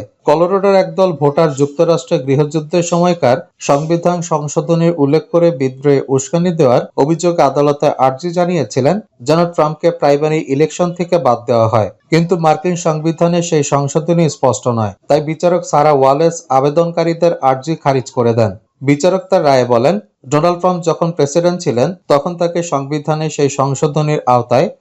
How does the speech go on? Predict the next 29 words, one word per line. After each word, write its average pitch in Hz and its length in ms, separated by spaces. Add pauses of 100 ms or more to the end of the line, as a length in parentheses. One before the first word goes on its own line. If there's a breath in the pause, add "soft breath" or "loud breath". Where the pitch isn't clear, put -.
(180)
যুক্তরাষ্ট্রের 170 680
কর্মচারী 156 500
বলে 160 300
বিবেচনা 147 580
করা 135 240
যাবে 113 280
না, 104 120 (200)
আর 123 140
এই 147 100
কারণে 175 380
ট্রাম্পকে 160 480
প্রাইমারি 147 540
নির্বাচনে 165 560
অযোগ্য 147 480
বলে 156 300
ঘোষণা 151 400
করা 120 260
যাবে 110 260
না। 101 220 (240)
তবে 165 180
বিশ্লেষকদের 170 680 (120)
ধারণা, 165 300 (280)
আবেদনকারীরা 170 760
এই 156 160
রায়ের 135 280
ওপর 151 320
আপিল 156 320
করতে 120 280
পারেন। 110 300